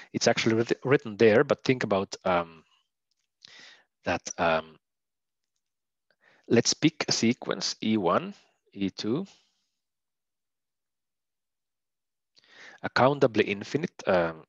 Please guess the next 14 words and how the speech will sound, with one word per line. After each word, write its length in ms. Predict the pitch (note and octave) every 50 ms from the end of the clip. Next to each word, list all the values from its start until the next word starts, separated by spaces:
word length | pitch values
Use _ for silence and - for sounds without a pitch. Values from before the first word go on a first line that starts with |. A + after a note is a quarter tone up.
| _ _ -
sequence 560 | - - - A2+ B2 - - A#2 G2+ - -
of, 260 | E2+ - - - -
uh, 180 | - F2 D#2+ - -
events 380 | - A#2 B2+ D#3 F3 E3 -
in 120 | - F2+ F2 -
F. 240 | A2+ D3+ F3+ -
So 180 | - - - A2
we 160 | F#2+ F2+ F#2+
assume 280 | G2 G#2+ - - C3 G#2+
that 140 | F#2 E2 -
they 160 | F#2+ F2 F2
are 140 | E2 D#2+ C2+
in 80 | - -
F. 340 | - C3+ E3 F#3 - - -